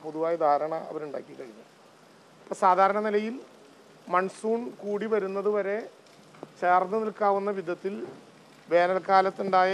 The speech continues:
ഈ അധിക മഴ ഒരു വലിയ പ്രശ്നമായിട്ട് മാറിയിട്ടുണ്ട് എന്നുള്ളത് തന്നെയാണ് യാഥാർത്ഥ്യം. ഇതിലേറ്റവും പ്രധാനപ്പെട്ട പ്രശ്നം സാധാരണ നിലയിൽ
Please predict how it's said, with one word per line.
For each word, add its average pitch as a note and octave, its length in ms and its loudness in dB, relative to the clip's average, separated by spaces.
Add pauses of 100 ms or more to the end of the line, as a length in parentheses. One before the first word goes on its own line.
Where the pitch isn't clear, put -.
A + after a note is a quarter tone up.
(120)
ഈ F#3+ 120 0
അധിക E3 200 -2 (120)
മഴ E3 100 2 (840)
ഒരു F#3+ 160 0
വലിയ F#3+ 240 2 (580)
പ്രശ്നമായിട്ട് G3 640 -2
മാറിയിട്ടുണ്ട് F3 520 -2 (140)
എന്നുള്ളത് E3+ 320 0
തന്നെയാണ് D#3+ 420 -2
യാഥാർത്ഥ്യം. C3 480 -8 (920)
ഇതിലേറ്റവും A#3 500 0
പ്രധാനപ്പെട്ട A#3+ 520 0
പ്രശ്നം G3+ 340 -4 (920)
സാധാരണ G3+ 560 6
നിലയിൽ A3+ 240 2